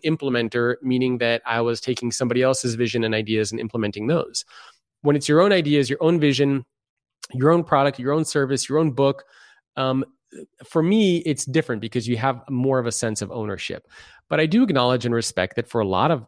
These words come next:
employees, they don't have that. And burnout can be a very real thing because your task list gets longer, your emails pile up, you are constantly asked to do more with less. There's a lot of pressure on you. Yeah,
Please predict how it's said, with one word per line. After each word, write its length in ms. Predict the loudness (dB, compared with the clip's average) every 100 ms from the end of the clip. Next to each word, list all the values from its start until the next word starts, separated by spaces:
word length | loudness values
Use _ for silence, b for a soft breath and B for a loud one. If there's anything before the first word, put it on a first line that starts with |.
| -8
employees, 580 | -8 -6 -4 -2 -2 -2
they 100 | -4
don't 180 | -4 -8
have 340 | -2 -2 0
that. 320 | -2 -4 -6 b b b -6
And 160 | -4
burnout 380 | 0 0 0 -2
can 260 | -4 0 0
be 140 | 0
a 60 | -2
very 260 | -2 -4
real 300 | -4 -6 -6
thing 260 | -6 -8 -6
because 260 | -8 -8 -8
your 120 | -8
task 400 | -2 -2 -2 -2
list 360 | -2 -2 -6 -12 _
gets 320 | -4 -4 -4 -4
longer, 480 | 0 2 2 0 0
your 200 | -2 -4 -2
emails 460 | 0 0 -2 -4
pile 320 | -4 -2 2 2
up, 200 | 0 -4 B B B B -10
you 420 | -6 -2 0 0
are 160 | -2
constantly 600 | -2 -2 -2 -2 -2 -2 0
asked 340 | -2 -2 -6
to 80 | -2
do 120 | 0
more 240 | 2 2 2
with 160 | 0
less. 360 | 0 2 2 0
There's 200 | -6 -6
a 40 |
lot 200 | -2 0
of 120 | -2 -2
pressure 440 | -2 -2 0 0
on 140 | 2
you. 260 | 2 2 0 B B B _
Yeah, 380 | 0 2 0